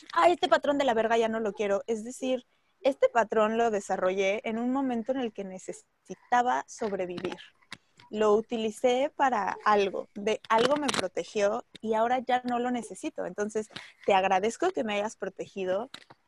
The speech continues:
y ahora te dejo ir". Entonces, creo que justamente estamos pasando por un momento de,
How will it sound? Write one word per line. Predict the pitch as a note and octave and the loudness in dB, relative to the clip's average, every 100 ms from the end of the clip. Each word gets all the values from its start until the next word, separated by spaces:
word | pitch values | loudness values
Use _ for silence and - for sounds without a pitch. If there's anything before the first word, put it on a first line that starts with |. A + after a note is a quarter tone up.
| - | -2
y | A3 | 4
ahora | G#3+ A3+ | 6 4
te | A3+ | 2
dejo | F#3 F#3+ F#3 | -2 0 -2
ir". | D#3 F3 - | -4 -6 -10
Entonces, | G#3+ G#3+ A#3 C4 - | -6 -2 -2 -4 0
creo | A#3+ A3 | 4 4
que | A3 G#3+ | 4 -2
justamente | B3 - A3+ A3 G#3+ G#3+ | -4 -4 -4 -2 -4 -8
estamos | - G#3 G#3 | -4 -4 -4
pasando | - F3+ G3+ G3+ | -6 -8 -6 -6
por | G3+ G3 | -2 -2
un | G3+ | -2
momento | G3+ F#3+ F#3+ G3+ G3+ | -4 -6 -6 -2 2
de, | F#3 E3+ | 2 0